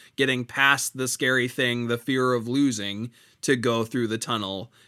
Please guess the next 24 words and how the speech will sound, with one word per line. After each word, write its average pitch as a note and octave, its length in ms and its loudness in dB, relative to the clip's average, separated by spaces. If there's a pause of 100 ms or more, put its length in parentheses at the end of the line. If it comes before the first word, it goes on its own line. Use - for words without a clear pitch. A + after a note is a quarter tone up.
and A#2 180 -4
continue A2+ 460 -2
to A2+ 180 -4
engage G#2 520 -6
his G#2 160 -4
family F2+ 340 -10
this F2+ 240 -12
way. A1+ 280 -14 (440)
Um, A2+ 540 0 (840)
that's, C#3 240 0
that, D3+ 300 0
that, D#3+ 180 -6
that's, A#3+ 220 4
that's B3+ 220 4
the F#3+ 120 8
hopeful F#3 580 6
way, A#2+ 220 6
I A#2 100 4
guess, A2+ 280 0
to - 120 2
end A#2 240 0
the B2+ 60 0
play. B2 380 0 (420)
<laughs> - 0 -